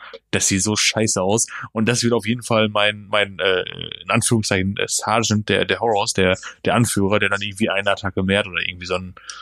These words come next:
Krempel, irgendwie sowas. Aber Wahnsinn, der hat eine,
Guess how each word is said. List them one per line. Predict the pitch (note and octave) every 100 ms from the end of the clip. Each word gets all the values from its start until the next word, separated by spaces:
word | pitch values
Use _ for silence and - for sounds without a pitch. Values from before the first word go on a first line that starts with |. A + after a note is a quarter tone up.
| - _
Krempel, | - G#2+ G2+ G#2 G2+
irgendwie | A#2+ G#2+
sowas. | G2+ A2+ A#2
Aber | G2+ G#2+ F2+ - - - - _ - -
Wahnsinn, | G2+ G#2 F#2 E2+
der | F2+
hat | G2+ A2+
eine, | G#2+ G2+